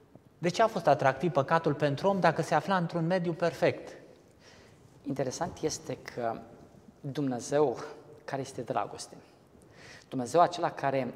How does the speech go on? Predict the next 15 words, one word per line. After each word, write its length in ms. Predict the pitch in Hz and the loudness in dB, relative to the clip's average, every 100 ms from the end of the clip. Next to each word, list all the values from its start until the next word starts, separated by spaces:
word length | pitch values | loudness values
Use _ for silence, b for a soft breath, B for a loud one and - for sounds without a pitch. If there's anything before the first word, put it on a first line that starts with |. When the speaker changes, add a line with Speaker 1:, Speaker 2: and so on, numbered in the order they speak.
| - | -6
Speaker 2:
a 80 | 131 | -6
spus 240 | - 160 | -2 -2
să 120 | - | -2
facem 500 | - 156 156 160 147 | 0 0 0 -2 0
om 140 | 135 143 | 0 -2
după 220 | 139 135 | -2 -6
chipul 340 | - 147 143 | -6 -6 -6
și 100 | - | -4
asemănarea 520 | 127 - 123 123 120 | -6 -6 -6 -4 -4
noastră, 420 | 113 110 - - - - B B B B - | -4 -6 -8 -14 -16 -20 B B B B -8
Dumnezeu 340 | 151 127 143 | -4 -2 0
acela 320 | 196 - 175 160 | 0 0 -2 -2
care 200 | 156 143 | -2 -2
după 280 | 156 185 | -2 -2
creație 840 | 185 175 175 175 - - 120 117 | -2 0 2 0 0 -6 -8 -8